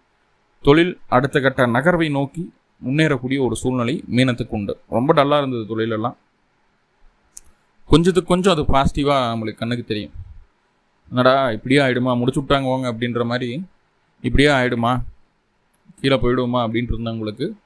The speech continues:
ஒரு வெளிச்சம் தென்படக்கூடிய ஒரு சூழல். குரு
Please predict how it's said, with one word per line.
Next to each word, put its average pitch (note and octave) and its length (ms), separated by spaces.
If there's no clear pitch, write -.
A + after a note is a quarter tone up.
ஒரு C3 260
வெளிச்சம் C3 500
தென்படக்கூடிய A#2+ 680
ஒரு A2+ 140
சூழல். G2+ 420
குரு C3 360